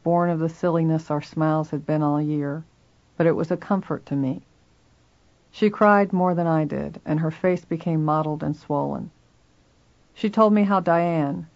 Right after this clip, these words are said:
who, like Mary Alice, was five ten,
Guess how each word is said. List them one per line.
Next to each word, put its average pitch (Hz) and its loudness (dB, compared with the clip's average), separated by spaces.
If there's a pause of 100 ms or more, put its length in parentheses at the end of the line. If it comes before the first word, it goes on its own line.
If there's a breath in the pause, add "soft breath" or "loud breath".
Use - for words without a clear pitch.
who, 208 4
like 170 0
Mary 170 0
Alice, 156 -2
was 160 -6
five 165 0
ten, 160 -2